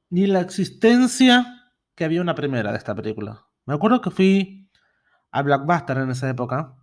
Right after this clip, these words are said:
en el año dos mil cuatro, y me acuerdo que estaba una pared entera con copias de esta película. Y dije, "La llevo, total, si tienen tantas copias, debe ser buena".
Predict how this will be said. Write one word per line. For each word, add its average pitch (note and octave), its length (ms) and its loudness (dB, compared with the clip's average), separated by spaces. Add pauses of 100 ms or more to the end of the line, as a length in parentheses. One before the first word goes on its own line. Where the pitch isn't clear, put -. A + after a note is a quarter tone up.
(100)
en B2 160 -6
el A#2 100 -4
año C3 180 -2
dos A#2 160 -2
mil C3+ 160 -6
cuatro, C#3 680 -2 (600)
y D3+ 100 -4
me D#3 60 2
acuerdo F#3+ 240 0
que F3 60 -4
estaba E3 480 0
una D#3 180 -2
pared D3+ 200 -2
entera E3 800 -2 (600)
con D3 200 -8
copias C#3 260 -4
de C#3 60 -6
esta C3 180 -6
película. A#2 580 -8 (1500)
Y F#3+ 80 -6
dije, F#3+ 240 0
"La B3 100 4
llevo, E3 340 0
total, C3 480 -6 (120)
si - 520 -12 (300)
tienen C#3 240 -6
tantas D#3 260 -6
copias, F3 300 -2 (400)
debe C#3 140 2
ser D3 160 2
buena". A#2 440 2